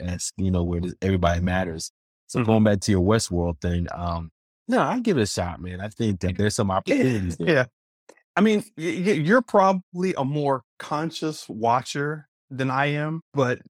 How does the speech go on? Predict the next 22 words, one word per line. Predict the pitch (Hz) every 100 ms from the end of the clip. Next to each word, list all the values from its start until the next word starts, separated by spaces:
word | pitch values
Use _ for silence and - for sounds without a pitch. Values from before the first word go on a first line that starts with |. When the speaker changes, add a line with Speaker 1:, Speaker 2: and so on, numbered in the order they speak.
| _
Speaker 2:
following | 156 165 185 175 160 151
that, | 139 131 - -
this | 117 135
stuff | - 139 127 - -
is, | 110 - - -
is | 127 117 101 -
difficult, | 127 - 117 117 101
man. | 98 98 98 101 - - - - - - _
And | 160 160 160 156 - _ _ _ - -
what | 160 202
I'm | 202
saying | 220 196 160
is, | 151
in | 151
season | 131 180 160 131 -
three | 170 185 185 190 -
and | 135
season | - 160 143
four, | 120 - 165 123 107 _ _ _
they've | 127 147 147
started | - 156 156 151 -
to | - 143 127 117